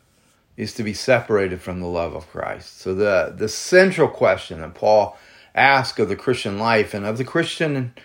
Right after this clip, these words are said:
him or herself is, is this.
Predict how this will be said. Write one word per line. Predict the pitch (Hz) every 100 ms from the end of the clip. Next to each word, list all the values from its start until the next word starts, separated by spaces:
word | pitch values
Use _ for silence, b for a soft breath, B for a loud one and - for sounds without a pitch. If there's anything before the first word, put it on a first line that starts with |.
| b b b b b _ _ -
him | 139 143
or | 131
herself | 120 - 190 160 117 - -
is, | 131 120 117 113 - _ _ _ _ _ _ -
is | 117 117 110
this. | 180 165 92 - -